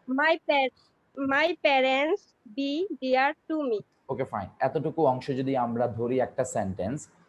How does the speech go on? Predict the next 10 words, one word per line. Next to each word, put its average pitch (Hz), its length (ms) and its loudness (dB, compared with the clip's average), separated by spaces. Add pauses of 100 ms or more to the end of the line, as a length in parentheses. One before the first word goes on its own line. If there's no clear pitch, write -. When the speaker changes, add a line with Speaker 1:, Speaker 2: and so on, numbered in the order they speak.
(200)
Speaker 2:
তাহলে 120 200 -4
my 123 200 4 (120)
parents, 117 440 4
আমার 120 240 2
মা 107 240 4
বাবা, 101 240 2
এখানে 127 280 -4
কিন্তু 131 200 -4
সাবজেক্ট 123 520 -2
প্লুরাল 101 340 2